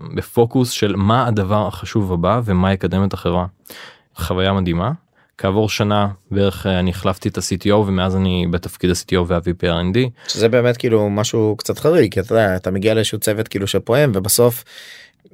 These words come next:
Speaker 2: מעצם עניין השיפט, נקרא לזה, אחריות ועזיבה כאילו של בן אדם שהיה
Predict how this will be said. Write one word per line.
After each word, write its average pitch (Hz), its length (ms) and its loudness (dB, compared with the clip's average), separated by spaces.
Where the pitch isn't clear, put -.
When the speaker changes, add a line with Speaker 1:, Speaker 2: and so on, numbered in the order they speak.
Speaker 2:
מעצם 117 480 0
עניין 113 320 2
השיפט, 120 600 0
נקרא 104 220 2
לזה, 104 220 2
אחריות 107 420 2
ועזיבה 95 420 0
כאילו 107 180 -4
של 101 160 -2
בן 98 160 -2
אדם 104 260 0
שהיה 104 520 0